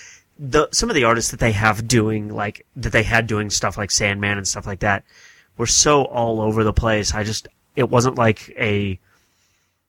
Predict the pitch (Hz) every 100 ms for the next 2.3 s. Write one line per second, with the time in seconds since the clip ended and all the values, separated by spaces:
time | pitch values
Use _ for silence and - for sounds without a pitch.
0 | _ _ _ - 135 117 - 120 113 117
1 | 117 - - - - _ - 101 113 107
2 | 123 131